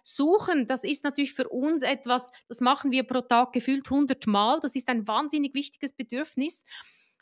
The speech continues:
Aber wenn man weiß, dass Textgeneratoren Wahrscheinlichkeitsrechnungen sind, dann ist ein klassischer Textgenerator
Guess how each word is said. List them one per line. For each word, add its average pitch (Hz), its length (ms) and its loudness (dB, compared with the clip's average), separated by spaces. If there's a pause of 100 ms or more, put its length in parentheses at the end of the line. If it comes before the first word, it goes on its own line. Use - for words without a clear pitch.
(240)
Aber 240 240 2
wenn 262 140 4
man 240 180 2
weiß, 240 340 4
dass 285 160 -8
Textgeneratoren 254 880 -2
Wahrscheinlichkeitsrechnungen 262 1200 -2
sind, 247 300 -4
dann - 80 -4
ist 233 180 -6
ein 233 160 -2
klassischer 240 680 -4
Textgenerator 240 1080 -2